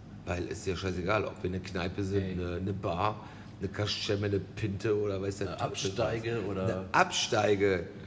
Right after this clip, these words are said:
Speaker 1: Ja, sind wir heute genannt worden.
Speaker 2: Absteige, genau.
Speaker 1: Ihr seid ja auch so eine Absteige. Ja.
Speaker 2: Ey, ja, ist
Speaker 1: Mein
Speaker 2: doch geil.
Speaker 1: Gott, liegt immer im Auge des Betrachters. Also das ist irgendwie, sowas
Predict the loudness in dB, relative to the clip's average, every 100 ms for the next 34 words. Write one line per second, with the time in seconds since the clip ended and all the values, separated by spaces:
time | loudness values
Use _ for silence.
0 | -8 -6 -6 2 6 6 4 -2 -12 -6
1 | -2 2 2 2 0 -2 -4 -2 0 0
2 | -2 -4 -4 -4 -4 -4 -6 -6 -2 0
3 | 0 -2 0 0 0 -2 -4 -2 0 -2
4 | -6 -10 -8 2 4 6 4 2 -2 0
5 | 2 2 0 -2 2 2 2 0 0 0
6 | 2 4 4 2 0 2 0 -2 -2 2
7 | 2 2 -2 -2 0 0 0 -2 -4 -4
8 | -2 -2 -6 -10 -12 -8 2 4 6 4
9 | -4